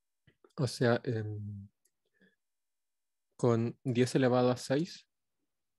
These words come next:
es cero coma dos. Si multiplico la entrada por di-, por diez,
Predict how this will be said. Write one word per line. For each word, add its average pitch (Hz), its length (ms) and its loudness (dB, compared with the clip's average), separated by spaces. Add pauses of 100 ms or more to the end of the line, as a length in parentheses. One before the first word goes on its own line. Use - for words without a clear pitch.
(300)
es 135 140 -2 (140)
cero 131 200 2
coma 123 220 0
dos. 113 400 -2 (140)
Si - 160 -6
multiplico 117 580 0
la 123 80 2
entrada 120 400 0
por 117 180 -2
di-, 107 240 -10 (720)
por 104 220 -2
diez, 123 400 -2